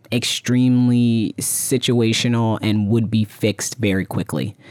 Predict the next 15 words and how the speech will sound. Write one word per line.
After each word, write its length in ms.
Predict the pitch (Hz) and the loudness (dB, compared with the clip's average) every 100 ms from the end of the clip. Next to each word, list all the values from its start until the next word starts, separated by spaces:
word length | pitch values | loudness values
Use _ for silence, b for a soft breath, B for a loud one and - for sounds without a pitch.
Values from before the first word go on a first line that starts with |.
| B B B | B B B
You 120 | 123 | 0
know, 220 | 123 120 | 2 2
like, 220 | 117 117 - | 2 0 0
or, 180 | 139 | 0
like, 260 | 131 127 - | 0 -2 -2
fixing 420 | - 127 - 139 | -4 -4 0 2
their 120 | 123 113 | 2 2
sadness 680 | - 113 113 117 127 - 113 | 0 0 0 0 0 -2 0
wasn't 400 | 113 113 113 - | 0 2 0 0
a 140 | 110 | -2
part 540 | 104 - 123 107 104 - | -4 -6 -2 0 0 0
of, 140 | 110 101 | -2 0
like, 260 | 101 104 | -2 -2
the 280 | 101 90 92 B B B B B - | -4 -4 -4 B B B B B -18
plot 460 | - 107 104 - | -6 -2 -2 -2